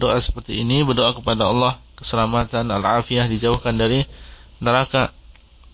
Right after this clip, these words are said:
Dan juga berdoa kepada Allah supaya diberikan keyakinan yang kuat, ya, diberikan keimanan yang kuat. Inilah yang seharusnya dilakukan oleh seorang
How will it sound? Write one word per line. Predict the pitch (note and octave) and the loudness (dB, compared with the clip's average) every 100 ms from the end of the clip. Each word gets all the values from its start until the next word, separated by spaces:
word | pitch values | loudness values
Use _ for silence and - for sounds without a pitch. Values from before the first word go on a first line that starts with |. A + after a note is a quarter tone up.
| - - - - - - - - - - - - | -20 -20 -20 -20 -20 -20 -20 -20 -20 -20 -14 -2
Dan | C3 | 0
juga | C3 F3+ E3+ | 2 2 2
berdoa | C#3+ C3+ C3 | 2 2 2
kepada | B2+ B2 A#2 | 0 2 2
Allah | B2 C#3+ F#3 F#3 - | 4 4 2 -2 -4
supaya | - B2+ C3 | -2 0 0
diberikan | B2+ B2+ C3+ B2+ B2 | 0 0 0 -2 -2
keyakinan | A#2+ A2+ - A#2+ B2 B2 | 0 0 0 2 2 2
yang | A#2 A2 A2+ - | 2 0 -4 -4
kuat, | B2 A#2+ A2+ - - - - - - - _ - - - - - - | 0 0 0 -10 -20 -20 -20 -20 -20 -20 _ -20 -20 -20 -20 -20 -6
ya, | B2 B2 | -2 0
diberikan | A2+ A2+ A#2 - B2 | 0 0 0 -2 -2
keimanan | A#2 G#2+ A#2+ B2 A#2+ A2 | 0 2 2 2 2 2
yang | A2+ | 0
kuat. | G#2+ B2+ A#2+ - - - _ - - - - - - - - - - - - - _ - - | 0 0 0 -2 -12 -20 _ -20 -20 -20 -20 -20 -20 -20 -20 -20 -20 -20 -20 -20 _ -20 -6
Inilah | C3 C#3+ D#3+ C#3+ | 0 2 2 2
yang | A#2 B2+ | 0 0
seharusnya | - A#2+ A#2+ C3+ | 0 2 2 0
dilakukan | B2+ C3 C#3 A2+ A#2 A#2+ C3 A#2+ | 2 0 0 -2 -2 0 0 2
oleh | A#2 C3 | 2 2
seorang | - A#2+ B2 C#3+ | 2 2 2 0